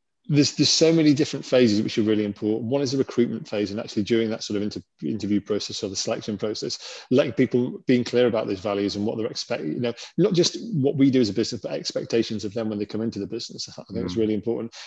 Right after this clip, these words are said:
Speaker 1: But then when someone starts, it's taken us a while to really sort of nail the onboarding process, so they feel like part of the company from as early on as possible,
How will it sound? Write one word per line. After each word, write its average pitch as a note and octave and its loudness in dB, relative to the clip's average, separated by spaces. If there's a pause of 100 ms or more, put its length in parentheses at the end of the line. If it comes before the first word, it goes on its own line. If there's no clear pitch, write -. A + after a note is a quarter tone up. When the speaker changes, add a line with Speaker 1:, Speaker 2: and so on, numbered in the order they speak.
Speaker 1:
But B2 4
then D#3 4
when E3+ 2
someone C3+ -2
starts, C3 -2
it's - -8
taken D3 -4
us B2+ 0
a B2 4
while C3 -2
to A#2 0
really B2 4
sort A#2 -2
of G2 -6
nail A2 -4
the G2+ -6 (280)
onboarding A2+ -6
process, - -14 (260)
so - -8
they B2 -2
feel C#3 -4
like B2 -4
part A#2 -12
of A2+ -14
the A2+ -14
company G#2+ -14
from G#2+ -16
as G2 -14 (120)
early A#2 -8
on G#2 -12
as G2+ -14
possible, - -14